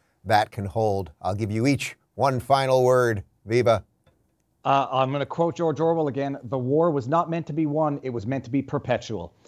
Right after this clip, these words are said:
Speaker 2: And it wasn't just Joe Biden who said, "If Russia invades Ukraine, one way or another, that Nord Stream pipeline will come to an end." How are you gonna do that? It's in Germany. We'll make it happen. Victoria Nuland said it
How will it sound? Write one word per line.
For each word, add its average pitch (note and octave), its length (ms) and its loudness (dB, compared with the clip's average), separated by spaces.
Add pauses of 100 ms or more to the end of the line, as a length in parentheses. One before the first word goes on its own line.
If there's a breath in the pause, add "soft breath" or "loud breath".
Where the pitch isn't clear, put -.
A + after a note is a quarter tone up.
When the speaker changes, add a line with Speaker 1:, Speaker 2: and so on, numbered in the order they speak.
(100)
Speaker 2:
And C3+ 260 0 (100)
it C#3+ 160 -2
wasn't E3 320 2
just E3+ 180 0
Joe F3 200 4
Biden E3 360 2
who C3+ 120 0
said, C3+ 420 0
"If C3 180 -4
Russia D3+ 280 2
invades D#3 360 -2
Ukraine, A#2+ 500 -2
one C#3 220 2
way D3+ 140 4
or D3 60 4
another, C#3+ 240 0
that B2 160 0
Nord C3 180 -2
Stream C3 220 -8
pipeline B2+ 420 -2
will A2+ 80 -2
come B2 240 -2
to B2 120 -4
an B2+ 100 0
end." B2+ 180 0 (140 loud breath)
How F#3+ 100 0
are A3+ 60 6
you A3+ 40 4
gonna G3 160 2
do G3+ 160 0
that? F3+ 220 4
It's D3+ 140 -6
in F3 160 2
Germany. D3+ 420 0 (240 soft breath)
We'll D#3 160 4
make D#3 240 2
it C3 80 -6
happen. B2+ 400 -2 (120)
Victoria B2+ 440 0
Nuland F3 400 2
said E3+ 240 0
it F3 180 -4